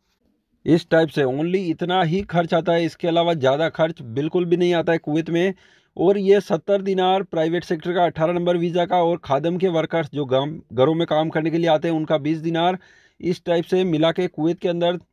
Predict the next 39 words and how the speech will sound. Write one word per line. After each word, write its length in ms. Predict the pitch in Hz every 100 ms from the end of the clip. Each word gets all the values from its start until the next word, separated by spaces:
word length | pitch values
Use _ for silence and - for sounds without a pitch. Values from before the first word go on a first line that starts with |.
| _
पिछले 320 | 147 151 180
साल, 320 | 175 156 113 - -
एक 180 | 170
साल 240 | - 160 170
के 100 | 180
अंदर 360 | 160 156 165
सरकार 460 | 165 156 - 151 151
ने 160 | 160 165
फ़ायदा 360 | 143 143 151
उठाया। 360 | 147 135 143 156 - _ _ _ _ -
एक 180 | 139
सौ 140 | - 190
चौपन 440 | 165 156 156 180
मिलियन 500 | 190 151 156 170 180
दिनार 400 | 156 151 156 180
कुवैत 420 | 190 143 151 190
गवर्नमेंट 460 | 165 143 160 165 165
ने 120 | 175
कमाए 540 | 180 151 147 156 160 147
ऐसे 220 | - 170
सत्तर 400 | - 131 - 170
केडी 280 | 170 156 160
और 160 | 165
बीस 280 | 151 147 156
केडी 280 | - 139 147
लेके। 480 | 123 123 - 104 85 _ _ _ -
और 160 | 143
इसमें 460 | 156 151 170 190 196 - _
फैमिली 400 | 139 151 165 175
डिपेंडेंट 440 | 160 156 156 165 170
वीज़ा 300 | 156 156 156
पर 120 | 165
आते 260 | 147 160
हैं, 60 | 165
अलग 360 | 135 135 165 165
उससे, 420 | 160 - - 156
उसका 420 | 135 135 - 156
अलग 260 | 156 160 160
है। 280 | 180 196